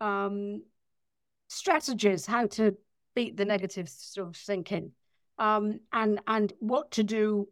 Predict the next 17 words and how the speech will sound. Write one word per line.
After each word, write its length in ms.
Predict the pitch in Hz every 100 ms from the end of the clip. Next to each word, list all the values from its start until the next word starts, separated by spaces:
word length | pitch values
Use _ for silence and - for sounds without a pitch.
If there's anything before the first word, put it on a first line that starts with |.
| _
in 160 | 233 214
the 60 | 208
future 560 | - 208 214 - 165 -
when 220 | 175 190 180 185
this 180 | 196 185
sort 300 | - 185 185
of 60 | 175
thing 120 | 180
happens. 600 | 202 185 - 165 170 - _ _
So, 420 | - - 277 262
um, 300 | 277 269 262 226
yeah, 440 | 311 466 254 214 294
it's, 240 | 285 - -
it's, 340 | 311 285 - -
uh, 280 | 269 269 269
it's, 360 | 294 330 - -
it's 280 | 294 -